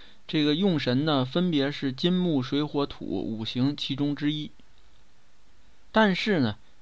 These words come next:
有的人会发现，有的命理师在分析食神的时候，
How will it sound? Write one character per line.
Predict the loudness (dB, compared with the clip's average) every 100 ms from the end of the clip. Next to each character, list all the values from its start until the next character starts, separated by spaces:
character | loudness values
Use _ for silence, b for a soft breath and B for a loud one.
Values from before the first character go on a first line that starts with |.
| 0
有 | 0 4
的 | 6
人 | 6 6 4
会 | 4 2
发 | 4 2
现， | 2 -2 -4 -12 -16 -16 -18 -18 B B B B 0
有 | 4 4 6
的 | 4 6 6
命 | 6 6
理 | 4 2
师 | 0 0 0
在 | 0 0 2 0
分 | -2 0 4 4
析 | 2 0
食 | 0 -2 0 0
神 | 2 4 4
的 | 2
时 | 0
候， | -2 -2